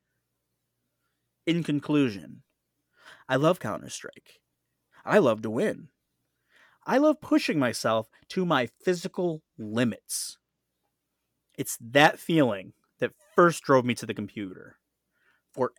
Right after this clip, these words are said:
every second that I am not playing Counter-Strike, there is only an unquenchable thirst to play.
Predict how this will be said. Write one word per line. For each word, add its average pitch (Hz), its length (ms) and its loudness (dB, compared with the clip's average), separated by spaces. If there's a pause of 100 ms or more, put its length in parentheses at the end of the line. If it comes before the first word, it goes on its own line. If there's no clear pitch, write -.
every 185 240 2
second 165 400 0
that 131 120 2
I 120 100 6
am 110 200 -2
not 123 220 6
playing 139 320 0
Counter-Strike, 135 680 0 (340)
there 160 140 2
is 151 120 -4 (160)
only 143 460 4 (200)
an 120 120 -8 (320)
unquenchable 156 640 2
thirst 107 400 -2
to 113 80 -4
play. - 480 -6